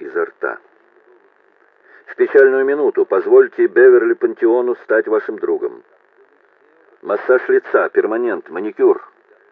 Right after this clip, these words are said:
Будуарчик Бетти». Сразу за будуарчиком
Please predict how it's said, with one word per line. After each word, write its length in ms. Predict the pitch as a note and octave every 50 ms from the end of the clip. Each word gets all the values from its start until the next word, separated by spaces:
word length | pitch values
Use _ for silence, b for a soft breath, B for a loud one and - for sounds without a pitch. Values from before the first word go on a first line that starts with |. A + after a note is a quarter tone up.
| _ _ _ _ _ _ _
Будуарчик 760 | - - G#2 - A2 G#2+ A2 A#2+ C3 C3+ - - - B2+ A2
Бетти». 760 | A2 G2+ G2 - F3 F3+ - _ _ _ - - C#2 A#1+ A1+ G#1 _ _ _ _ _ G1+ _ _ _ _ _ _ _ _ _ _ _ _ b b b b b b - -
Сразу 400 | - F2 F2 E2 - E2 E2 D2+
за 360 | - D#2+ E2 D#2+ D#2 D2+ C2+
будуарчиком 720 | - F#2 - - F2+ G2 G#2+ - - - - A2 G#2 G2+